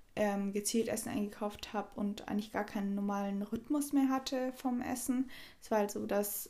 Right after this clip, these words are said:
ähm, ja, mein Gewicht immer ein bisschen weiter runtergegangen ist und das hat sich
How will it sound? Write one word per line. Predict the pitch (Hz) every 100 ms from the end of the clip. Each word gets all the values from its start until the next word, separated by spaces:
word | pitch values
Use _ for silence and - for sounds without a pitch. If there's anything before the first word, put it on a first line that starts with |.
| -
ähm, | 208 196 196 190 196 -
ja, | 196 202
mein | 208 202
Gewicht | 202 208 -
immer | 214
ein | 208 202
bisschen | - 254 269 233
weiter | 214 214
runtergegangen | 214 233 240 226 226 220 -
ist | - -
und | 202 202
das | -
hat | 226 220
sich | 226 -